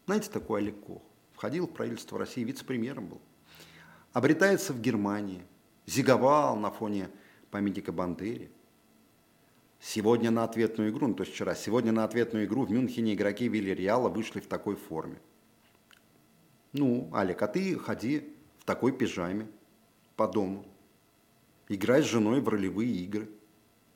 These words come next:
К хую трезуб приделай. М? Ходи так: «Ух, блядь, я грозный Алик Кох с трезубохуем», да? А не докрутили игроки Вильяреала.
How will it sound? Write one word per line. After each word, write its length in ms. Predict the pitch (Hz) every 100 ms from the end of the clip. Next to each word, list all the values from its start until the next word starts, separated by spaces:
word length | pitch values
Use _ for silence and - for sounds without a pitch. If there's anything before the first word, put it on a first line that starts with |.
| _ _ _ _ -
К 80 | -
хую 360 | - 170 165
трезуб 500 | - 107 87 113 117
приделай. 520 | - 117 110 101 92 - - - _ _ -
М? 380 | 90 120 185 - - - _ -
Ходи 280 | - 90
так: 140 | - - -
«Ух, 500 | 214 226 208 147 -
блядь, 460 | 220 220 - -
я 120 | 139
грозный 720 | 143 131 113 131 104 104 117 117
Алик 360 | 123 110 -
Кох 440 | 107 131 95 87 - - - - - - - -
с 100 | -
трезубохуем», 1040 | 117 113 120 123 123 - 143 123 90 82
да? 240 | 85 120 123 - _ _ _ _ _ - -
А 100 | 139
не 140 | 170
докрутили 680 | 180 - 240 - 185 104 95
игроки 360 | 98 104 95
Вильяреала. 640 | 85 87 87 98 85 80